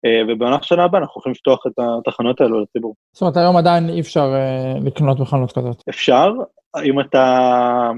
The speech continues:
Speaker 1: נבחרת ל-, למשימה.
Speaker 2: אוקיי.
Speaker 1: יש, לגמרי, יש היום אנשים ש-, אה, בחוץ, אה, באירופה,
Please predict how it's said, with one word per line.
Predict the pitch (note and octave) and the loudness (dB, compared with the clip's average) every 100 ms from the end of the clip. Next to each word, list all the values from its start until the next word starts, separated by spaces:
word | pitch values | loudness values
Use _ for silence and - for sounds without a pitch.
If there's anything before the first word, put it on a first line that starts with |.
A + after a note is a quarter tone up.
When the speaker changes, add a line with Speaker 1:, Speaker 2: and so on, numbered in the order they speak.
| C3 | -8
Speaker 1:
נבחרת | C#3 A2+ A2 C3+ C3 C3+ | -8 -8 0 2 2 2
ל-, | B2+ A#2 A#2 A2+ A2+ A2 A#2 | 0 0 -2 -2 -4 -2 -2
למשימה. | A2+ - A#2+ A#2+ - _ _ - | -4 -2 0 0 -4 _ _ -14
Speaker 2:
אוקיי. | C3 C3+ | -8 0
Speaker 1:
יש, | D3 E3 | 2 2
לגמרי, | C#3+ C3 D3+ D3 A#2+ | -2 -2 0 0 -2
יש | C3 | -2
היום | D#3+ D3+ | 0 -2
אנשים | C#3 B2+ - C#3 | -4 -6 -4 -6
ש-, | C3 C#3 B2+ A#2+ A2+ A2 - - _ - | -2 0 2 0 0 -4 -14 -20 _ 0
אה, | A2+ A2 | 0 0
בחוץ, | G#2+ D#3+ G3 - - _ _ _ _ _ | 0 2 2 0 -18 _ _ _ _ _
אה, | A#2+ A2 | -6 -4
באירופה, | A2 A2 D3+ G3+ | -2 0 0 2